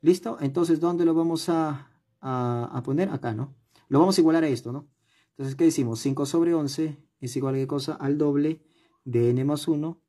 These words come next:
¿Sobre quién? Sobre cinco N más dos, ¿no? Ahí está.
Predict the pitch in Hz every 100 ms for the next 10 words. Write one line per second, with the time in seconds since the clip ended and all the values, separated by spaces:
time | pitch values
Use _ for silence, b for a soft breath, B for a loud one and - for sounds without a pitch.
0 | _ _ _ _ - 160 165 156 139 147
1 | - _ - 131 120 123 127 127 123 113
2 | 113 127 117 127 135 - _ _ _ _
3 | _ _ _ _ - 127 110 127